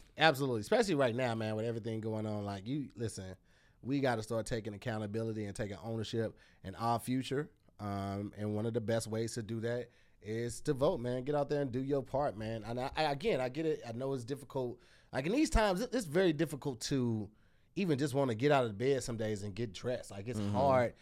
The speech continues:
Speaker 1: to think about getting dressed. Like, I do not feel my best right now. I'm gonna be honest with you guys. I've been, like,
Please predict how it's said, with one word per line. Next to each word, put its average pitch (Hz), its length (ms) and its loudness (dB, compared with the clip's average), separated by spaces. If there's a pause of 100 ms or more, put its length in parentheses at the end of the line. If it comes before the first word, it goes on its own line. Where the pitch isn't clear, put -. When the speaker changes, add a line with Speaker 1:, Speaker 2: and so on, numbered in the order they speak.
(280)
Speaker 1:
to 127 100 -4
think 139 160 4
about 127 260 4
getting 120 200 0
dressed. 117 380 0
Like, 107 320 0 (240)
I 233 140 12
do 214 80 4
not 185 240 4
feel 190 140 2
my 160 100 2
best 139 220 2
right 127 120 -4
now. 123 100 -2
I'm 123 100 0
gonna - 20 -2
be 123 80 -2
honest 120 240 -4
with 101 80 -12
you 104 80 -10
guys. 101 200 -8
I've 123 140 -2
been, 110 280 -2
like, 104 220 -10